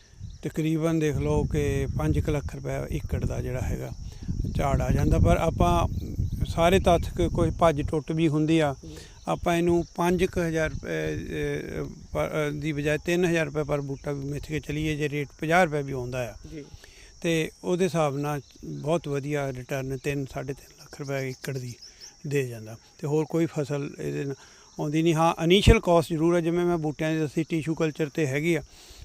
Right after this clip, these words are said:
Speaker 1: ਉੱਤੇ ਇੱਕ ਬੂਟਾ ਜਿਹੜਾ ਹੈ ਦੋ ਸੌ ਅੱਸੀ ਤੋਂ ਲੈ ਕੇ ਤਿੰਨ ਸੌ ਰੁਪਏ ਤੱਕ ਕਾਸਟ ਕਰਦਾ। ਬਾਕੀ ਲਾਉਣ ਦਾ ਖਰਚਾ ਤਾਂ ਸਾਰੇ ਬਾਗਾਂ ਦਾ ਇੱਕੋ ਜਿਹਾ ਹੈ,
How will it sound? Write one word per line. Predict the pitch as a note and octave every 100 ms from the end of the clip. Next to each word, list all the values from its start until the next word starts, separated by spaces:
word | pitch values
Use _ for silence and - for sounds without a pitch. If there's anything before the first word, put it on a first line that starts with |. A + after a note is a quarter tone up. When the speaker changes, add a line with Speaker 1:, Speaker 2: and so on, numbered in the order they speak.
| -
Speaker 1:
ਉੱਤੇ | F#3 - F#3+ -
ਇੱਕ | F#3+ G3+
ਬੂਟਾ | E3+ D#3 - F3 E3+
ਜਿਹੜਾ | D#3 D#3+ D#3
ਹੈ | D#3 D#3
ਦੋ | D3 D3+ D3+
ਸੌ | C#3+ D3+ D3+
ਅੱਸੀ | D3 - E3
ਤੋਂ | E3 D3
ਲੈ | C3+ -
ਕੇ | D3 C#3
ਤਿੰਨ | - D3
ਸੌ | - D3
ਰੁਪਏ | C3+ C3
ਤੱਕ | C#3+ -
ਕਾਸਟ | C3 -
ਕਰਦਾ। | - C3 B2+ D3 - - - - -
ਬਾਕੀ | E3+ D#3 F#3
ਲਾਉਣ | E3 D#3+ E3
ਦਾ | F3
ਖਰਚਾ | E3+ D#3+ - E3+
ਤਾਂ | D#3
ਸਾਰੇ | D#3+ D#3+
ਬਾਗਾਂ | D#3+ D3 C#3+ D3
ਦਾ | D3+
ਇੱਕੋ | D3 E3+ D#3+
ਜਿਹਾ | D3+
ਹੈ, | C#3+